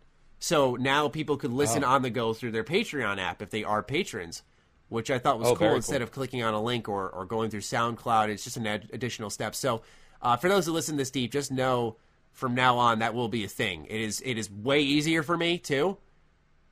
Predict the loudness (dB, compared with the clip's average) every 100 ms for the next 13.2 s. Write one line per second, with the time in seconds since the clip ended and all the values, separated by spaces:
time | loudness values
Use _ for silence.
0 | _ _ -2 -2 0 0 2 2 0 -2
1 | -2 2 2 0 -2 0 0 0 -2 -2
2 | -2 0 2 2 0 -6 -8 -6 -4 -2
3 | -2 -6 -6 -2 -2 -2 -6 -6 -4 -4
4 | -4 -6 -4 -4 -4 -10 -14 -20 _ _
5 | -2 0 0 0 4 6 6 4 _ _
6 | _ 2 6 6 6 6 6 6 6 6
7 | 6 4 4 4 4 4 0 0 -2 -2
8 | 0 4 4 6 6 4 2 0 -2 0
9 | -2 0 2 2 0 -2 -4 -10 -14 -10
10 | -4 -4 2 2 6 4 4 0 0 0
11 | 2 0 0 -4 -8 -12 -16 -16 -16 -10
12 | -6 -4 -4 -4 -4 -4 -4 -4 -4 -6
13 | -10